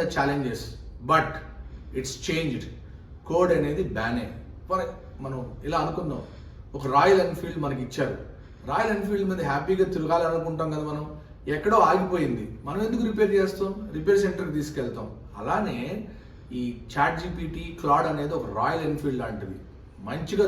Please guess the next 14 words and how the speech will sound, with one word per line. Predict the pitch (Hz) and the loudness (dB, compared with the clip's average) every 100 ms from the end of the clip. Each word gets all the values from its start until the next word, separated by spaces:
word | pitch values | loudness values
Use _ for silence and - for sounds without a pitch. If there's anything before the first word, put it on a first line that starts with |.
| 170 | 4
తొక్కుదాం, | 151 156 135 107 - 123 | -2 -2 -2 -2 -6 -8
ఎంత | 139 160 | -4 0
దూరం | 175 185 | 4 4
వెళ్తే | 175 175 151 | 4 2 0
అంత | 139 | 2
దూరం | 135 143 | 2 2
వెళ్దాం. | 123 120 107 - - - - - | 2 0 -2 -8 -14 -16 -16 -8
ఎక్కడ | 175 180 170 | 0 4 4
ఆ-, | 156 151 139 | 4 2 2
ఆగిపోయినప్పుడు | 196 196 175 151 170 214 | 6 6 4 2 4 4
రిపేర్ | 156 208 190 | 6 6 8
సెంటర్కి | 151 143 131 | 4 -2 -2
తీసుకెళ్దాం. | 127 - 107 107 104 | -4 -4 -6 -6 -8
ఈ | 127 | -6